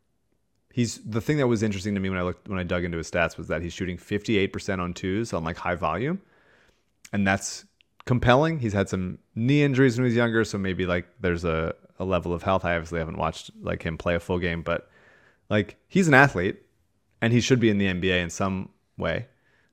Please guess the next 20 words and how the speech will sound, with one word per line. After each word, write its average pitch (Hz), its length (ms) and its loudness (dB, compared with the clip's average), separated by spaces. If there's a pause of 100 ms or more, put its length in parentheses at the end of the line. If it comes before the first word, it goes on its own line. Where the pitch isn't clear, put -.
(100)
Um, 80 600 -4 (1400)
I 123 120 4
like 113 260 4
him. 98 440 0 (300)
I 120 60 0
like 120 140 6
how 120 140 6
he 104 140 2
moves 95 580 -4 (140)
more 98 260 0
than 90 440 -4 (500)
Julian 101 300 0
Champagnie, 92 560 -4 (380)
who's 90 260 -6
the 90 100 -8
Sixers' 85 640 -6
other 92 160 0
two-way 85 280 -4
guy 87 300 0
who 87 280 -4